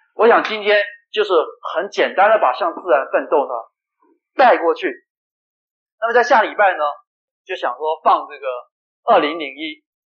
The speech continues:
那这部片子呢，呃，各位可以看得出来，它跟新境界是有一些关系存在。这个片子是美国他们一般著名的大学在入学的时候都会放给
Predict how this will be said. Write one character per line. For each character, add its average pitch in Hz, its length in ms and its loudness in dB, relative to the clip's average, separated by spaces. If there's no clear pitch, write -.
那 190 100 2
这 269 160 4
部 247 60 4
片 240 280 2
子 175 100 -8
呢， 156 80 2
呃， 143 920 -4
各 214 140 4
位 185 340 0
可 190 80 -2
以 160 160 0
看 208 180 -2
得 156 120 -4
出 190 160 -2
来， 127 180 4
它 190 120 0
跟 190 160 -8
新 214 220 -18
境 196 220 -14
界 151 340 0
是 147 300 -14
有 131 100 -2
一 226 100 -2
些 247 360 2
关 233 260 2
系 151 200 -14
存 135 300 -16
在。 175 200 2
这 262 100 0
个 240 80 2
片 240 240 2
子 196 120 -4
是 196 480 -2
美 156 240 -2
国 151 100 -4
他 190 120 -4
们 185 60 -8
一 214 80 -20
般 208 240 0
著 226 120 -4
名 151 100 -14
的 165 100 -8
大 170 180 2
学 - 140 -8
在 175 240 2
入 214 240 -2
学 147 140 -4
的 143 100 -6
时 147 140 -20
候 139 240 0
都 190 80 -4
会 190 80 0
放 208 180 2
给 139 80 -14